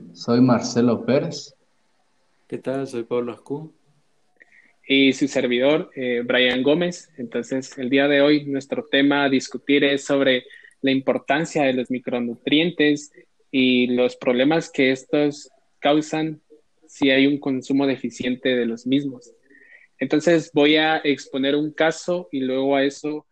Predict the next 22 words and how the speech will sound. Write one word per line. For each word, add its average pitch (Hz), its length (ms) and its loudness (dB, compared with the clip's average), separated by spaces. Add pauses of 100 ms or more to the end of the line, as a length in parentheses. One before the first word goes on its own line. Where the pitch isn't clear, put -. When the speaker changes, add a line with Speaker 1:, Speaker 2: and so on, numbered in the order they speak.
(320)
Speaker 3:
eh, 123 460 -2
vamos 175 260 0
a 220 40 4
desarrollar 139 440 2
una 170 160 0
conversación 147 920 -2
sobre 120 340 -2
este 123 220 -4
tema. 151 320 -2 (760)
Y 170 340 6
resulta 202 680 2
que 156 540 2 (560)
en 156 140 4
una 175 180 2
comunidad 156 580 0
de 160 100 2
Oriente 170 720 2
se 151 200 -6
desarrolló 135 640 0
una 156 200 0
encuesta 147 600 -2
nutricional 147 800 -4